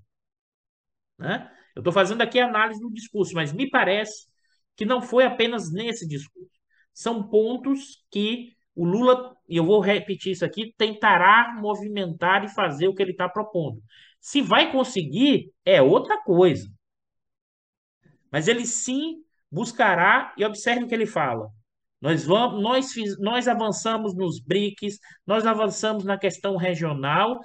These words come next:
e nós vamos refazer, refazer a relação com os Estados Unidos e com a Europa em novos termos." Isso que o Prado acabou de alertar,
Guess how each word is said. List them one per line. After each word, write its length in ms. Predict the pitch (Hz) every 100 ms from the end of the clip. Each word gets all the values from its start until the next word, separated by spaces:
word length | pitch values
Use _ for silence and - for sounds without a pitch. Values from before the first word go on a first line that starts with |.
| _ _ -
e 60 | 185
nós 260 | 208 170
vamos 520 | 160 226 269 254 220
refazer, 1300 | 170 196 262 277 - 254 185 143 147 156 170 196 - _ _ _ _ _ _ _ _ _
refazer 1080 | - 151 214 269 269 214 143 131 135 143 196 - _ _ _ _ -
a 140 | 143
relação 800 | 147 170 165 139 - 175 202 214
com 100 | 202
os 100 | 180
Estados 360 | - 175 156
Unidos 500 | 131 135 180 214 196
e 80 | 185
com 340 | 170 190 190 - _ 160
a 100 | 156
Europa 640 | 135 127 147 180 233 240 - _ -
em 140 | 175
novos 460 | 160 220 247 240 -
termos." 400 | 185 143 123 139
Isso 160 | 170
que 60 | 180
o 40 |
Prado 200 | 175 202
acabou 300 | 202 180 226
de 60 | 262
alertar, 500 | 285 277 - 165